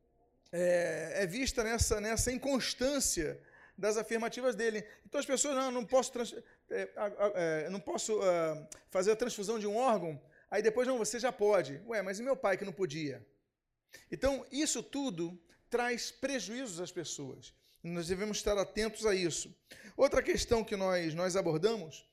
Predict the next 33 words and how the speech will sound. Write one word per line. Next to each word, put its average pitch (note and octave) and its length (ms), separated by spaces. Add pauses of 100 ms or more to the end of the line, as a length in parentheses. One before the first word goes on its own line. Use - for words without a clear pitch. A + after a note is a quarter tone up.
(340)
é F#3+ 100
que A3 140
a G3 60
Bíblia B3 440
não A#3+ 240
é A#3 60
considerada G#3 880
a F3+ 140
regra F#3+ 580
única G#3+ 380
de F#3+ 120
fé F#3+ 300
e G3+ 140
prática. F3+ 680 (460)
Tem A3 140
também F#3+ 300
os G3+ 120
escritos B3 800 (300)
que G3+ 140
são G#3+ 240
chancelados G#3 680
pelo G#3 220
corpo G#3+ 400
governante. G3 760 (380)
Nós D#3 220
falamos G3 420
sobre F#3 240
isso. G3 320 (500)
Nós A#3 220
falamos C4 440
sobre B3 180
a A3 40
proibição, A#3 840